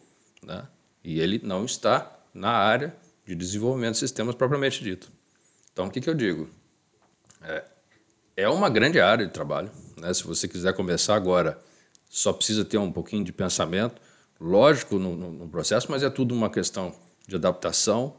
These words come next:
Se você gosta de desafio, se você quer isso pra sua vida, é, eu tenho certeza que isso aí em pouco tempo se, se resolve, e se você se empenhar, e hoje tá muito fácil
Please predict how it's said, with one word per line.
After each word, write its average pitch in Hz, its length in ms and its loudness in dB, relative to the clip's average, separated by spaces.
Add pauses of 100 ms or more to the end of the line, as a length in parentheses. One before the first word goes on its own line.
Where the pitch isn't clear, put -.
Se - 100 -12
você 90 240 0
gosta 107 480 4
de 107 80 0
desafio, 101 680 0
se - 120 -4
você 90 280 -8
quer 113 300 -2
isso 120 280 2
pra 101 80 -4
sua 92 180 -2
vida, 92 420 -6 (580)
é, - 220 4
eu 101 140 6
tenho - 180 4
certeza 98 500 4
que 95 160 -4
isso 104 260 0
aí 92 120 0
em 107 100 -2
pouco - 260 -4
tempo 92 240 -6
se, 110 200 2 (260)
se - 160 -4
resolve, 92 500 0 (380)
e 92 100 -4
se - 120 2
você 92 280 2
se - 160 0
empenhar, 95 560 2 (200)
e 117 140 4
hoje 107 180 6
tá 110 100 2
muito 104 200 -2
fácil - 380 -4